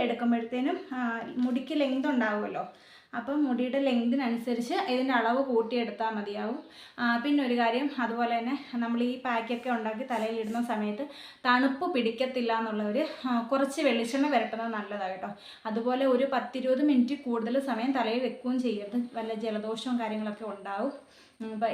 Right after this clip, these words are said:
എനിക്ക്, ആ, നിലവിൽ അങ്ങനെയുള്ള പ്രോബ്ലം ഒന്നും ഇതുവരെ ഇല്ല. മോൾക്ക് പക്ഷേ, ആ, പറ്റത്തില്ല കേട്ടോ, അവൾക്ക് തണുപ്പ് പറ്റത്തില്ല. അപ്പോൾ അത് കാരണം അവൾക്ക് ഞാൻ എണ്ണ പുരട്ടി കൊടുത്തിട്ടാണ് വന്നു കഴിയുമ്പോഴത്തേനും,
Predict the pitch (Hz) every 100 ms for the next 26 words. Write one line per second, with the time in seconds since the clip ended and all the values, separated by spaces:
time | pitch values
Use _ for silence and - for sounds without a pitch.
0 | 220 226 220 294 294 - 269 240 240 240
1 | 240 226 247 302 - - 277 262 277 277
2 | 294 269 240 233 277 269 277 254 247 277
3 | 302 214 - - - - 247 269 294 359
4 | 269 240 262 254 269 240 226 226 233 226
5 | 226 208 202 208 214 214 269 233 214 254
6 | 208 208 208 233 294 - - _ _ -
7 | _ _ - 247 220 240 240 233 220 269
8 | - - - 233 240 277 269 233 240 262
9 | 214 226 226 220 226 214 214 208 208 208
10 | 208 202 208 262